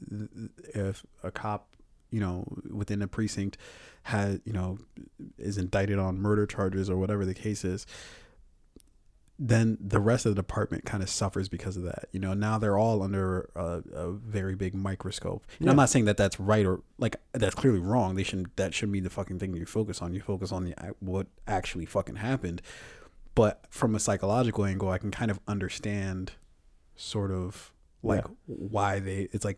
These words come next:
Speaker 1: both fraternity, but then also
Speaker 2: Yeah, if
Speaker 1: self-preservation.
Speaker 2: one cop go-, goes down for being bad, then the whole department
Speaker 1: Gets
Speaker 2: looks
Speaker 1: looked upon,
Speaker 2: dirty,
Speaker 1: yeah.
Speaker 2: and then, you know, I A comes in and investigates everybody, blah, blah, blah. That's why you run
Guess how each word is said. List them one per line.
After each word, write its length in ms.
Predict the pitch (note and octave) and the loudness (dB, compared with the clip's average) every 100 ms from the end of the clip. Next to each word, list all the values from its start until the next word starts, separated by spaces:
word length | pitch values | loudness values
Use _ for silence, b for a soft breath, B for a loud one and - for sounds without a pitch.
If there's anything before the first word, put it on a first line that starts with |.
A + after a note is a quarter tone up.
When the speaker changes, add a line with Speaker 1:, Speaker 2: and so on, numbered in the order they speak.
| - | -6
Speaker 1:
both 580 | C3 - A#2+ A2 G#2 - _ - | -10 -2 2 2 0 -8 _ -8
fraternity, 600 | - G#2+ A2+ G#2 G2 F#2+ | -4 -2 0 0 0 0
but 180 | F#2 - - | -2 -6 -6
then 180 | G2 F2+ | -6 -4
also 280 | F#2 - | -4 -2
Speaker 2:
Yeah, 20 | G2 | -4
if 60 | |
Speaker 1:
self-preservation. 520 | - F#2+ C#3 B2 G#2+ | -2 -2 8 8 10
Speaker 2:
one 160 | C3+ D3+ | 8 8
cop 320 | D3 C3+ A2+ | 8 6 6
go-, 120 | A#2+ - | 2 2
goes 340 | A#2 A2+ A2 | 6 6 8
down 380 | G2+ G#2 G2+ G2+ | 6 4 2 2
for 120 | A2 | 0
being 260 | G2+ G2 F#2 | 2 2 2
bad, 300 | F#2+ F#2+ F#2+ | 2 2 2
then 120 | G#2 | 2
the 100 | G2 | 4
whole 200 | A2 A2 | 2 2
department 500 | G2+ - G2+ F#2 F#2 | 2 2 2 4 4
Speaker 1:
Gets 120 | G#2 | 6
Speaker 2:
looks 320 | G2 - G#2+ | 4 2 0
Speaker 1:
looked 280 | A2+ G2+ - | 4 4 2
upon, 300 | G#2+ G2+ F#2+ | 0 2 6
Speaker 2:
dirty, 240 | G#2+ G#2 G#2 | 8 8 6
Speaker 1:
yeah. 220 | G#2 G#2 | 6 6
Speaker 2:
and 100 | G#2+ | 6
then, 320 | G#2 G#2 G2+ | 4 4 2
you 100 | G#2+ | 2
know, 260 | G2 F#2+ - | 2 0 0
I 200 | A2+ G#2+ | 0 2
A 200 | G#2 G#2 | 2 2
comes 360 | G#2 G#2+ G2+ G2 | 2 2 4 4
in 140 | G2+ | 4
and 100 | G2 | 4
investigates 720 | G2 G2+ G2 G2 - G2 F#2+ G2 | 2 2 2 0 0 -2 0 2
everybody, 480 | F#2 F2 F2+ F#2 | 2 4 2 2
blah, 280 | F#2+ F#2 F#2 | 2 2 2
blah, 220 | G2+ A#2+ | 2 2
blah. 80 | - | 2
That's 220 | - E3+ | 0 4
why 100 | E3 | 6
you 180 | D#3 C#3+ | 8 8
run 380 | B2+ B2+ B2 A#2+ | 10 10 8 6